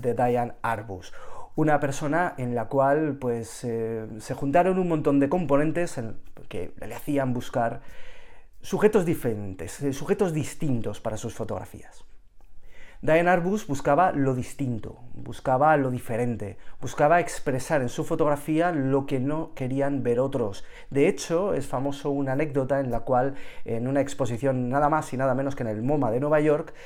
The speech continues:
una persona escupió sobre la obra fotográfica de Diane Arbus. Y era porque le molestaba, era porque reflejaba el mundo de la homosexualidad, el mundo del, el travestismo, el mundo complicado para según qué épocas,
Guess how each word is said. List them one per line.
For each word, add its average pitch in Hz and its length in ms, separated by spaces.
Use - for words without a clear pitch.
una 147 180
persona 165 300
escupió 156 720
sobre 131 340
la 123 140
obra 135 200
fotográfica 127 600
de 120 80
Diane 113 320
Arbus. 101 420
Y 143 80
era 175 140
porque 147 360
le 139 100
molestaba, 131 640
era 131 160
porque 143 380
reflejaba 139 680
el 127 100
mundo 139 220
de 151 80
la 147 80
homosexualidad, 131 960
el 123 340
mundo 135 260
del, 143 340
el 113 640
travestismo, 127 800
el 117 100
mundo 151 380
complicado 143 800
para 147 180
según 147 400
qué 139 240
épocas, 147 560